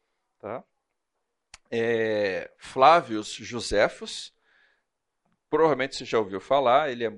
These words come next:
muito famoso aí no, no,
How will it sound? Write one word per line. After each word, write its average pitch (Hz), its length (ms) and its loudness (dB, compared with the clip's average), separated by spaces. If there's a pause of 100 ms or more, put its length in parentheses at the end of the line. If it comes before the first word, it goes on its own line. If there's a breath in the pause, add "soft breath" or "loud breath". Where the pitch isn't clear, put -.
muito 160 380 -8
famoso 113 500 -4
aí 123 140 -2
no, 117 400 -8 (320)
no, 101 480 -20